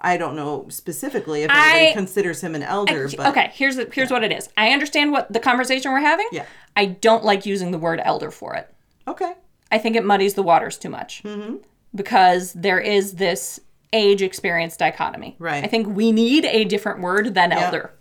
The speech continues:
Speaker 1: Yep. I
Speaker 2: Because
Speaker 1: just don't know what that word could be
Speaker 2: Yeah, like, we
Speaker 1: that
Speaker 2: need a respect term for
Speaker 1: Mm-hmm.
Speaker 2: someone who has,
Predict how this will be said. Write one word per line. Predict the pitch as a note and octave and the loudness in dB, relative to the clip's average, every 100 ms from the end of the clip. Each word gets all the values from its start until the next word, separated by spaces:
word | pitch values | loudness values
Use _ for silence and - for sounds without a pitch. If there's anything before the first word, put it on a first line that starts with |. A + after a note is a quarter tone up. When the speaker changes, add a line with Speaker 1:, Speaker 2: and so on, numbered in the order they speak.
| _ - | _ -18
Speaker 1:
Yep. | D#3+ E3+ - | -12 -12 -14
I | _ _ - _ G#3+ | _ _ -20 _ -6
Speaker 2:
Because | G#3 G#3 G3+ | 4 4 4
Speaker 1:
just | G3+ | 2
don't | G#3 | 2
know | F#3+ | 0
what | F3+ F#3 | 0 -2
that | F#3+ E3 | -2 -2
word | F#3 F3 D#3 | -2 -4 -6
could | - F3 D3+ | -6 -6 0
be | |
Speaker 2:
Yeah, | - F#3+ | 2 2
like, | A3 A3 | 2 2
we | A3 | 4
Speaker 1:
that | C4 | 4
Speaker 2:
need | C4+ D4+ C#4+ | 6 4 4
a | A#3+ A3+ | 6 4
respect | F#3+ G3+ - - G#3 - - - | 4 0 -2 0 0 0 -10 -8
term | - E4 F#4 G4+ A4+ F#3 | 4 6 6 2 -4 -2
for | F#3 A3 | 0 2
Speaker 1:
Mm-hmm. | |
Speaker 2:
someone | A#3 A3 G#3+ G#3+ | 2 2 2 0
who | A3 | -4
has, | G#3 G3+ F#3 G3 G3+ | -2 2 4 2 -2